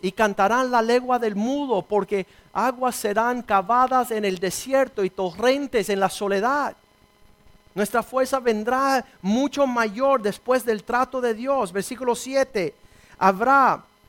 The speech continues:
en estos lugares secos, se convierte en estanque, en sequedal de manaderos de aguas, en la morada de chacales, en su guardida, guarida,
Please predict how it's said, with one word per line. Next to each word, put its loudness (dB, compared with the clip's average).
en -2
estos 0
lugares -4
secos, -2
se -6
convierte -4
en -4
estanque, -4
en -4
sequedal -2
de -2
manaderos -2
de -4
aguas, -4
en 0
la 0
morada 0
de -2
chacales, -4
en -4
su -8
guardida, -2
guarida, -2